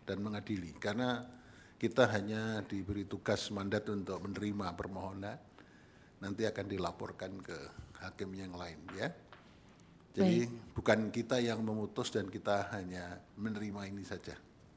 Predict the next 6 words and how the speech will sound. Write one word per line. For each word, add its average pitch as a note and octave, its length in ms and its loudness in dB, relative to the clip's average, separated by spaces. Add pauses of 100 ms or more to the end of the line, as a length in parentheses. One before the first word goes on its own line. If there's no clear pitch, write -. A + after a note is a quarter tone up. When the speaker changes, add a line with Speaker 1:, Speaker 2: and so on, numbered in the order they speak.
(440)
Speaker 1:
Ya, - 160 -8 (400)
silakan F#2+ 480 -2
nanti G2 80 -4
lain G2 240 0
kali A2+ 480 0
kalau G2 320 -2